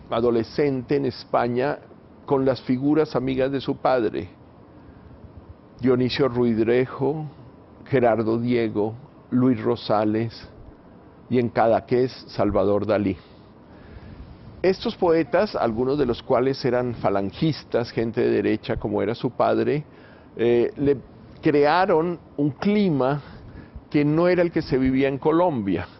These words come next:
el clima de las tertulias, el clima del vino, el clima del coloquio, eh, hasta la madrugada, de la casa abierta para recibir a los amigos, el clima de compartir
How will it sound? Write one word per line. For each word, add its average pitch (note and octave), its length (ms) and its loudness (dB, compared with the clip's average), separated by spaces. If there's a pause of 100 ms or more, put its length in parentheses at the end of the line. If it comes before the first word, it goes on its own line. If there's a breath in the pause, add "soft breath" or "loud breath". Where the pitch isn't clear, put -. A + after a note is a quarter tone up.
(100)
el G#2 120 -4
clima A2+ 340 -2
de A#2 80 0
las G#2+ 180 -4
tertulias, A2+ 1040 -2 (520 loud breath)
el A2+ 160 0
clima A#2+ 400 0
del A#2 240 2
vino, A#2+ 880 -2 (120)
el A2+ 180 0
clima B2 540 0
del A2+ 260 2
coloquio, A#2 840 2 (500 loud breath)
eh, A2 480 2
hasta G#2+ 280 -2
la A2+ 100 2
madrugada, A2 1080 0
de B2 100 0
la G#2+ 160 0
casa A2+ 320 0
abierta A#2 840 0
para A2 180 0
recibir G#2+ 480 -2
a A2+ 60 0
los A#2 180 -6
amigos, A#2+ 880 -2 (420 loud breath)
el A2+ 220 0
clima A#2+ 500 -2
de A#2+ 120 0
compartir A#2 880 -2